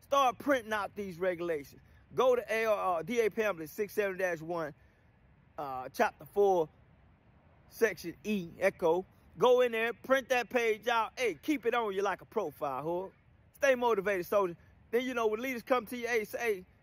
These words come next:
sir, hey, here's the regulation right here, sir." You, you, you got me, huh? So y'all know where I'm going. Hey, it's all about educating each other, hey, you need to know, because sometimes they may not know, and then they're telling you, and you, you know, you're trying to explain it to 'em.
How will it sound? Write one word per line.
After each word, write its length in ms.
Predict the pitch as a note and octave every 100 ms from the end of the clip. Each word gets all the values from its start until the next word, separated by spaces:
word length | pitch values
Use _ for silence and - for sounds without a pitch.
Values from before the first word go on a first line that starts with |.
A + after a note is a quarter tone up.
| -
sir, 480 | - B3+ A#3+ A#3+ - - _ - - - -
hey, 160 | B3
here's 200 | B3+ C#4
the 100 | G#3+
regulation 680 | A3+ A#3+ G#3+ A3+ A3 G#3 G3+
right 220 | G#3 G3
here, 200 | G3 E3+
sir." 440 | D#3+ F#3 E3 D#3+ D#3+ - - - _ _ -
You, 140 | G3
you, 120 | G#3+ C4
you 200 | D4 C#4
got 300 | G3 D3 D3
me, 120 | D#3+
huh? 220 | F#3+ F3+ - -
So 100 | -
y'all 260 | C4+ C#4+ B3
know 120 | A3+
where 120 | G3+
I'm 80 | F3+
going. 240 | F3 D#3+ G#3+
Hey, 140 | G#3+
it's 160 | G#3 B3+
all 180 | A3+
about 180 | G#3 G3+ G3+
educating 480 | G3 D#3+ G3+ F3+
each 140 | E3+ -
other, 220 | F#3 F3 - _ _ F3+
hey, 220 | E3+ D3
you 140 | D#3+ G3
need 240 | A#3 G#3+
to 60 | A3
know, 320 | A3+ F3+ C3+ -
because 200 | D3+ D#3
sometimes 640 | G#3+ F#3 A3 G#3 F#3+ F3+ - - _ -
they 200 | F#3+ A#3
may 200 | A3+ A3
not 240 | A3 G#3+
know, 360 | G#3 A3 G#3+ G#3 - _ -
and 180 | E3+ F3
then 120 | F#3+
they're 120 | G3 F#3+
telling 400 | - A#3 G#3+ G3+
you, 240 | G#3+ G3
and 140 | F3 F#3
you, 100 | G#3 -
you 100 | G3
know, 120 | F3+
you're 120 | G3
trying 240 | F#3+ G#3 F#3+
to 40 |
explain 340 | F3 G#3+ G#3
it 80 | F#3+
to 160 | A#3
'em. 80 | G3